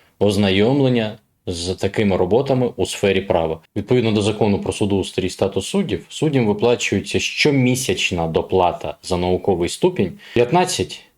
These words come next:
або двадцять відсотків в залежності від ступеня. При тому, що посадові оклади суддів, вони від тридцяти до сімдесяти п'яти прожиткових мінімумів, мінімумів в залежності від інстанції. А судді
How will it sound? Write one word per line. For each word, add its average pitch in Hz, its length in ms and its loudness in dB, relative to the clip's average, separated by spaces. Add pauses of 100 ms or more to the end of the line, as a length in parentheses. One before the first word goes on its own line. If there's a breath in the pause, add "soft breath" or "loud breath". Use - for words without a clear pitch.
(200)
або 98 180 0
двадцять 120 380 0
відсотків 92 500 -4
в - 20 -8
залежності 87 800 -2
від 80 240 -8
ступеня. 82 500 -10 (260)
При 113 160 2
тому, 143 320 2
що 110 760 2 (140)
посадові 131 500 2
оклади 180 500 2
суддів, 156 680 -2
вони 110 380 2
від 104 200 0
тридцяти 135 500 0
до 107 160 2
сімдесяти 107 800 2
п'яти 113 400 0
прожиткових 101 920 0
мінімумів, 104 640 2
мінімумів 110 600 2
в 98 40 -8
залежності 101 580 0
від 92 200 -2
інстанції. 87 720 -4 (240)
А 202 120 0
судді 110 500 -2